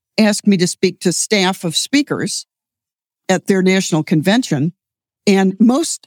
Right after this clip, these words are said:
professional speakers are solopreneurs and don't have staff that sell 'em. So the room was filled with speakers. And, um,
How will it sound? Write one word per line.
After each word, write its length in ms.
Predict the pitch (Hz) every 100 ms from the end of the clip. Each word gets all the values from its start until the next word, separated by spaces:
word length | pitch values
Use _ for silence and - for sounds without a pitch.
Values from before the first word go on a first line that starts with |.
| -
professional 460 | 214 180 202 190 180
speakers 460 | - 220 180 170
are 80 | 175
solopreneurs 800 | - 208 185 170 - 180 196 202
and 100 | 170
don't 200 | 185 180
have 220 | 214 277
staff 340 | - 147 139 -
that 180 | -
sell 220 | - 156 151
'em. 120 | 220 _
So 200 | - 233
the 100 | 208 214
room 220 | 269 269
was 120 | -
filled 260 | 226 208 196
with 100 | 214
speakers. 580 | - 349 - - - _ _ _ _ _ - - _ - - 220
And, 520 | 208 208 202 202 185
um, 460 | 196 180 180 185